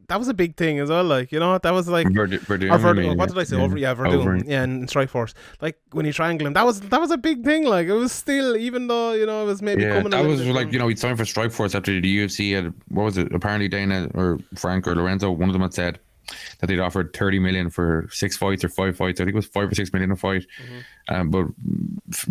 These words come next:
Speaker 2: dummy, as Dana White called him, wouldn't,
Speaker 1: <laughs>
Speaker 2: wouldn't agree to, to no, uh, co-promotion. So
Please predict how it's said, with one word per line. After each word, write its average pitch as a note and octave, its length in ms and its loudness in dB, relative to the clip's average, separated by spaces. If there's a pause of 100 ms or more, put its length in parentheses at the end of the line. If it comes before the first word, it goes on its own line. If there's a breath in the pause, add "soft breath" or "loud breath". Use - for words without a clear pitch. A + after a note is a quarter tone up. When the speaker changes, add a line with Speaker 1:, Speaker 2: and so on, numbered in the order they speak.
Speaker 2:
dummy, G2 380 2
as F2 140 -2
Dana F#2 180 0
White F2+ 160 0
called F#2 200 2
him, F2 220 4
wouldn't, F2+ 640 2
Speaker 1:
<laughs> - 100 -8
Speaker 2:
wouldn't F2+ 300 2
agree G2 240 0
to, F#2 340 2 (120)
to F2+ 100 2
no, F#2 400 2
uh, F2+ 180 -2
co-promotion. F#2+ 680 0
So E2+ 320 0